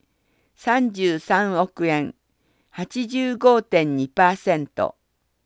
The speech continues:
民生費、百五十七億九千万円。八十四億五千万円。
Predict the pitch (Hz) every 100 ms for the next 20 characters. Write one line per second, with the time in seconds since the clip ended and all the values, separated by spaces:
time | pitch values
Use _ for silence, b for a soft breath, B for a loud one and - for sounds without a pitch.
0 | _ _ _ _ _ _ _ _ _ _
1 | _ _ 208 247 254 - 254 220 180 -
2 | 113 - _ _ _ _ _ _ - 190
3 | 254 240 240 220 233 247 233 220 233 226
4 | 190 - 135 - 214 214 220 196 196 180
5 | 175 147 113 85 - _ _ _ _ _
6 | _ _ _ 185 190 247 220 254 254 254
7 | 254 240 190 170 151 110 147 - 196 196
8 | 190 175 156 123 107 -